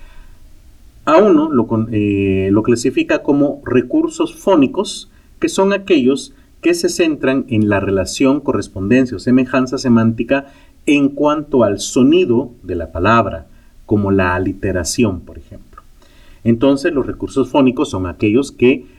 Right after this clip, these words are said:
eh, o donde reina, donde prima lo fonético, el sonido, ¿sí? Los recursos sintácticos son aquellos que cambian la estructura usual del sintagma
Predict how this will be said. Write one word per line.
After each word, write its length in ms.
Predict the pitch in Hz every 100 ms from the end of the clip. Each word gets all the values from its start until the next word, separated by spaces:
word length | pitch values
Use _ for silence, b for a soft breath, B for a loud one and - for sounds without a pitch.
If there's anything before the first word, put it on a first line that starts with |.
| B -
eh, 840 | 107 95 92 90 87 87 85 85 -
o 100 | 98
donde 280 | 107 104 104
reina, 400 | 123 143 139 120
donde 280 | 104 95 -
prima 560 | - 311 135 269 330 B B B
lo 300 | 110 160 175
fonético, 840 | - - 117 120 120 - - - -
el 260 | 117 101
sonido, 600 | - - 117 127 143 95 - -
¿sí? 260 | - 147 - - - - b b b b b
Los 180 | 135 143
recursos 520 | 143 160 202 190 143
sintácticos 1120 | - 220 208 - - - - - 127 - - b b
son 300 | - 170 180
aquellos 580 | 190 196 143 110 123 -
que 220 | - 120
cambian 500 | - 180 165 120 101
la 100 | 98
estructura 800 | 92 - - 113 117 - 208 156
usual 420 | 110 - 117 107
del 160 | 110 123
sintagma 840 | - 143 - - 113 117 117 B